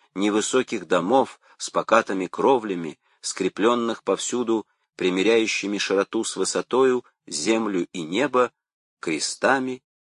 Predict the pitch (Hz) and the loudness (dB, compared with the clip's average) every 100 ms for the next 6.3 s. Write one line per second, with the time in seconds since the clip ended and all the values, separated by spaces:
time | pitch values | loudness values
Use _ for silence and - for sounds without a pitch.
0 | _ _ - 82 - 120 123 - 110 107 | _ _ -4 -4 0 0 0 -2 -4 -4
1 | 92 - - 135 - 120 113 104 - 87 | -6 -6 -6 -6 -6 -6 -4 -6 -2 -4
2 | - 71 69 101 107 _ _ _ _ - | -2 -4 -2 -4 -6 _ _ _ _ -4
3 | 92 78 - 76 71 80 - 69 73 69 | -4 -4 -6 -8 -8 -8 -8 -12 -12 -16
4 | - _ _ _ _ _ _ _ _ - | -18 _ _ _ _ _ _ _ _ -20
5 | - - 101 117 113 104 104 101 131 123 | -12 0 6 6 6 4 2 6 4 4
6 | - 87 | -2 -8